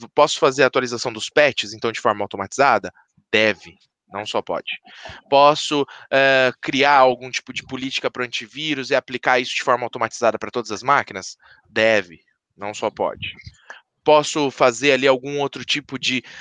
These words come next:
eh, de implementação, de reação quando eu tenho um alerta? Poxa, a gente já deu o exemplo mais clássico de todos, né?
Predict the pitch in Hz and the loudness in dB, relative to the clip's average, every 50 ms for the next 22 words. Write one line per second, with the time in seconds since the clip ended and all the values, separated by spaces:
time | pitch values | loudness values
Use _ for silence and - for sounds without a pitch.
0 | - - - 131 131 131 131 131 131 127 123 123 123 - - 135 131 131 131 131 | -8 -2 0 2 4 4 4 4 4 4 4 2 2 0 -2 -2 -2 -2 -2 -4
1 | 131 127 127 127 123 127 131 127 151 143 143 143 139 - 143 131 127 - - - | -4 -4 -4 -4 -6 -6 -4 -2 -2 -2 0 -2 -2 0 0 0 0 0 0 4
2 | 160 165 165 170 165 165 170 165 - - - - _ _ - - 139 151 143 131 | 6 6 8 8 6 4 2 -2 -6 -12 -20 -20 _ _ -4 -2 0 0 0 0
3 | 143 156 151 143 147 - - - - 156 151 160 156 156 156 156 - 160 151 147 | 2 2 2 2 2 0 -4 -4 0 2 2 2 2 0 -4 -4 -2 -2 -2 0
4 | 147 147 143 - 160 147 147 143 131 127 131 151 165 160 139 - - - _ _ | 0 0 0 0 -2 -2 0 0 0 2 4 4 4 2 2 0 -4 -14 _ _
5 | _ - 185 208 - 165 151 160 165 170 190 175 165 190 196 180 151 139 165 175 | _ -2 0 0 0 0 -2 -4 -2 0 0 0 2 2 0 0 -2 -4 -6 -8
6 | 165 175 156 160 175 175 - - 175 165 165 - - - - - - - 170 170 | -8 -6 -4 -4 -4 -4 -4 -2 0 0 0 -2 -4 -12 -12 -10 -6 -2 0 0
7 | 143 110 107 113 123 139 | -2 -2 -4 -4 -2 -2